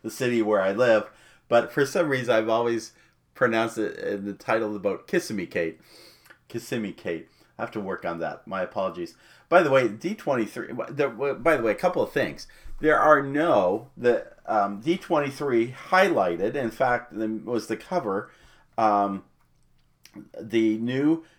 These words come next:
Jungle Cruise film coming out this summer with The Rock, uh, Dwayne Johnson, Emily Blunt, Paul Giamatti. How did I miss that Paul Giamatti was gonna be in this movie?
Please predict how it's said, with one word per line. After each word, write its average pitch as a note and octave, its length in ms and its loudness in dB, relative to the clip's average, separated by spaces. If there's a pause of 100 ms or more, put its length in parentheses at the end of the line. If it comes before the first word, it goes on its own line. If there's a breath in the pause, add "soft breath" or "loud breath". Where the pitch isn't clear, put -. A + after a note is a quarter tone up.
(120)
Jungle D#3 480 4
Cruise D#3+ 340 0
film B2 300 -2
coming C#3 340 -4
out C3+ 180 0
this C3+ 160 -4
summer B2+ 560 -2 (300 loud breath)
with A#2+ 360 0
The G#2+ 220 -2
Rock, A2+ 440 4 (100)
uh, G#2+ 140 2
Dwayne A2+ 320 -2
Johnson, A2+ 640 -4 (280 soft breath)
Emily A#2 320 0
Blunt, A2+ 420 -2 (320 soft breath)
Paul D#4 200 -4
Giamatti. D3 440 0
How A#3+ 180 0
did F4+ 140 -4
I C4+ 120 2
miss C#3+ 720 2
that C#3 200 -2
Paul E3+ 160 -2
Giamatti C#3 480 0
was G#2 140 -6
gonna A#2 160 -2
be G#2+ 100 -2
in G#2 100 0
this G2+ 160 -6
movie? G#2+ 400 -4